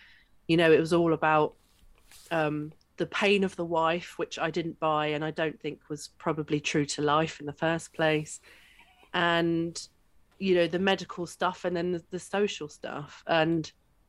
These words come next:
I just think it played into all of this negative things. But I will say there was one moment that has, since its release, has become really, really has actually touched me.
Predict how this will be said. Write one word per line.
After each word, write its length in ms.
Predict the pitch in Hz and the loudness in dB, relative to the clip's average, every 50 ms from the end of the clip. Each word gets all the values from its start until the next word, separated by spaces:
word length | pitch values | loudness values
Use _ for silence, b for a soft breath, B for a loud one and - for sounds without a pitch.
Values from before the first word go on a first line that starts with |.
| _ _ _ _ _ _ _ _ _ _ _ _ _ _ _ - - | _ _ _ _ _ _ _ _ _ _ _ _ _ _ _ -8 -6
I 60 | 185 | -2
just 200 | - 226 220 - | 0 0 2 2
think 220 | - 220 214 - | 2 2 2 0
it 120 | 180 - - | -2 -6 -4
played 360 | - 196 175 170 160 156 - | 0 0 2 2 0 -2 -4
into 260 | 151 156 151 - 170 | -6 -6 -6 -4 -4
all 100 | 175 180 | -2 -2
of 80 | 170 - | -2 -2
this 180 | 156 143 - | -4 -6 -2
negative 420 | 170 156 151 143 - - - 147 - | -2 -2 -2 -4 -6 -12 -16 -14 -6
things. 320 | - 147 135 139 147 143 | -4 -2 -2 -2 -4 -4
But 120 | - - - | 0 0 2
I 40 | 180 | 2
will 200 | 180 202 208 214 | 4 4 4 4
say 260 | 202 - - 175 165 | 4 2 0 0 2
there 120 | 160 160 160 | 2 2 0
was 160 | 160 147 156 | -2 -4 -6
one 400 | 165 170 185 180 180 180 180 180 | -4 -2 0 2 2 2 0 -2
moment 440 | 180 165 160 156 147 143 147 135 - | -2 -2 -2 -4 -4 -6 -8 -8 -8
that 100 | - - | -10 -10
has, 220 | - - 180 165 - | -10 -10 -12 -12 -4
since 360 | - - 208 196 - - - | 2 4 4 4 2 0 -6
its 180 | - - - | -10 -8 -4
release, 380 | 160 165 165 165 156 147 - - | -2 0 2 2 0 0 -4 -8
has 140 | - 151 - | -12 -10 -8
become 400 | - 156 - - - 165 160 151 165 | -10 -10 -8 -6 -4 -4 -4 -4 -2
really, 640 | 160 165 165 160 160 160 156 151 151 151 151 - - | 0 2 4 4 4 4 4 2 2 0 -2 -6 -6
really 320 | 165 170 180 185 185 160 151 | 0 4 6 6 6 6 2
has 300 | - - 170 170 - - | 0 -2 -2 -4 -4 -4
actually 340 | - 170 - - - - 170 | -6 -6 -4 -6 -8 -8 -8
touched 480 | - - - 185 - - - - - - | -6 -2 -2 -2 -2 -4 -10 -12 -6 -4
me. 300 | 170 175 190 208 214 | 0 2 2 0 0